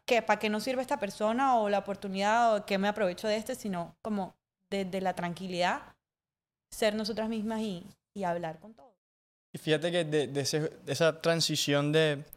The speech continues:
Speaker 2: sentir que somos unas niñas jugando a hacer ropa y a ver que ya las cosas están haciendo, están funcionando, están empezando a marchar, es una sensación que yo siento que todos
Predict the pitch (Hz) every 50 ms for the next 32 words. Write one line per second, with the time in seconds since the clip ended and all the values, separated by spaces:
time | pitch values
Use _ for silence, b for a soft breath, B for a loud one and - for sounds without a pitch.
0 | - - - - 151 139 - - 139 156 143 - 165 165 160 165 170 165 160 160
1 | 160 160 160 160 165 156 143 156 147 143 139 139 139 147 147 147 151 151 151 -
2 | B B B B B 147 135 135 131 - 139 131 127 135 135 143 143 139 143 143
3 | 139 139 B B B B B _ - 147 - - 139 135 135 135 139 143 151 151
4 | - - 156 147 143 139 143 139 - - - 151 143 - 147 139 131 - - -
5 | _ _ _ _ _ - 139 - - 139 131 135 131 - 147 139 139 139 143 147
6 | 139 135 - - _ _ _ - - - 139 131 - 165 160 - - 143 139 139
7 | 143 135 - 135 135 147 139 147 139 - 135 139 139 139 143 139 135 - - 131
8 | 135 135 - - - _ _ _ B B B B B B B B 147 160 175 175
9 | 160 190 175 185 160 - 151 147 143 160 156 156 160 165 175 170 165 143 143 139
10 | 147 156 160 160 151 - - -